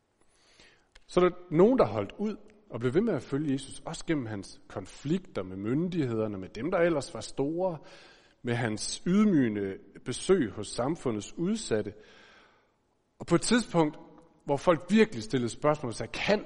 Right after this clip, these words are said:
det virkelig passe? Er du den, der bærer alle Guds løfter?"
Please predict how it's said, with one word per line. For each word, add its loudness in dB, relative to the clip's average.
det -8
virkelig 2
passe? -4
Er -2
du -6
den, 0
der -2
bærer 4
alle 0
Guds -2
løfter?" -4